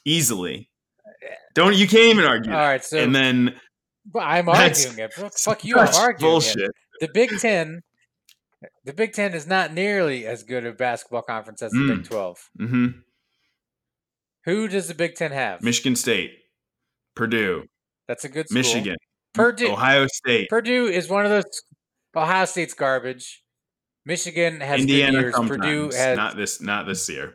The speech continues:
Speaker 1: but
Speaker 2: Purdue has a good year every, like, three years. They'll have a good season.
Speaker 1: Wisconsin. Wisconsin, <laughs> Wisconsin's always good.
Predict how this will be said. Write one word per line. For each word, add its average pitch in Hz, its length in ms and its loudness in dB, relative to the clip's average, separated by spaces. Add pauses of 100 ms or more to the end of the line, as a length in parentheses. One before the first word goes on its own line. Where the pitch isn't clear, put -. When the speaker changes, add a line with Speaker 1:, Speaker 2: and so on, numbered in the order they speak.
Speaker 1:
but 87 120 -10 (200)
Speaker 2:
Purdue 175 260 0
has 185 200 2
a 160 80 -6
good 156 220 -4
year 147 280 0
every, 135 420 0
like, 117 260 -2 (360)
three 139 200 -8
years. 113 420 -6
They'll 104 120 -8
have 104 160 -6
a 95 40 -18
good 95 180 -18
season. 92 340 -18 (220)
Speaker 1:
Wisconsin. 98 720 -4 (1700)
Wisconsin, 190 600 0
<laughs> - 0 -
Wisconsin's 233 640 4
always 180 480 6
good. 113 360 4